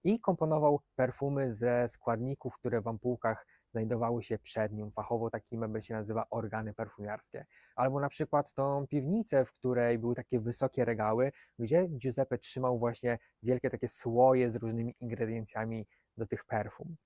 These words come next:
Moja pracownia, słuchajcie, paradoksalnie ma sporo wspólnego z tą pracownią, którą widzicie w Pachnide. Powiedziałem paradoksalnie, ponieważ jak sobie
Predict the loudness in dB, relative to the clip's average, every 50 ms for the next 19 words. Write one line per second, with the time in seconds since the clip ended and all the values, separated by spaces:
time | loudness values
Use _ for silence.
0 | _ _ _ _ -20 -20 -20 _ _ _ 0 2 2 2 2 0 -2 -2 0 0
1 | 0 0 2 2 2 2 0 -2 -4 -6 -2 0 -2 0 0 2 2 2 2 0
2 | 0 0 2 4 4 2 2 0 -2 0 0 2 2 2 2 0 0 -2 -6 -10
3 | _ _ 4 4 4 4 2 -2 -10 -4 0 0 2 4 2 2 4 4 2 2
4 | 2 0 -2 0 0 0 0 -2 -2 -2 0 0 0 -2 -6 -6 -4 -4 -4 -4
5 | -4 -6 -8 -6 -8 -8 -8 _ -10 -10 -10 _ -10 -10 -8 -8 -10 -12 -14 -20
6 | _ _ _ _ _ _ _ _ _ _ _ -6 -4 -2 0 2 2 0 2 2
7 | 2 2 4 2 0 -2 -2 -2 -2 0 0 0 -2 -2 -2 -2 -2 0 0 0
8 | -2 -2 -2 -6 -6 -4 -2 0 2 2 2 2